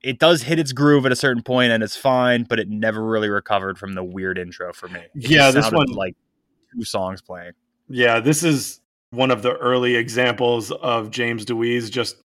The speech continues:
Speaker 2: trying to let loose on keyboards and kinda, kinda not feeling the vibe,
Speaker 1: Mm-hmm.
Speaker 2: in my opinion.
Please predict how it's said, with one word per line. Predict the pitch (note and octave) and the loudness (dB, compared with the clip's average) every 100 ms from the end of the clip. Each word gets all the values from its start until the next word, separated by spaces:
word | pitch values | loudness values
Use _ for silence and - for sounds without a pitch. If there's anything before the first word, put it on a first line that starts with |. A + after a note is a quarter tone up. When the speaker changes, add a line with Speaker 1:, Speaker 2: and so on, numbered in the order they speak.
| - | -12
Speaker 2:
trying | - A#2 A2+ | 0 2 2
to | A#2+ | 0
let | A2+ A#2+ A2+ | 0 -2 0
loose | A#2+ B2 | -4 -2
on | B2 A2 | -4 -6
keyboards | - A#2+ B2 B2 A#2+ G#2+ | -6 -6 0 2 2 -2
and | G#2 - - - | -12 -4 -2 -2
kinda, | - C#3 C3+ C#3 C3+ B2+ - _ _ _ _ _ _ _ _ | -4 -6 -2 2 2 0 -10 _ _ _ _ _ _ _ _
kinda | - C3 C3 | -6 -2 0
not | B2+ B2+ C3 | 4 4 4
feeling | C3+ C3 C3 | -2 0 0
the | B2 | 2
vibe, | C3+ C3 C3+ - _ _ _ _ - | 4 6 4 2 _ _ _ _ -10
Speaker 1:
Mm-hmm. | G#2+ G2 G#2 | -10 -8 -4
Speaker 2:
in | A#2+ | 2
my | B2 | 2
opinion. | B2 C#3 C3 C3+ C3+ | 2 0 0 -2 -6